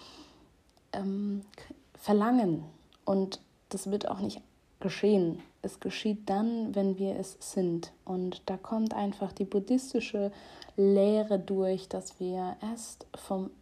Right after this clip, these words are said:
Innen nach außen erschaffen.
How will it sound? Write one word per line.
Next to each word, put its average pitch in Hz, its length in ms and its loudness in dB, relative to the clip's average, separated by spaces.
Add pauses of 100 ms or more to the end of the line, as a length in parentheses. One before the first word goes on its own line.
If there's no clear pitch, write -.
Innen 240 600 2
nach 196 420 -6
außen 180 640 -2 (1400)
erschaffen. 165 600 -6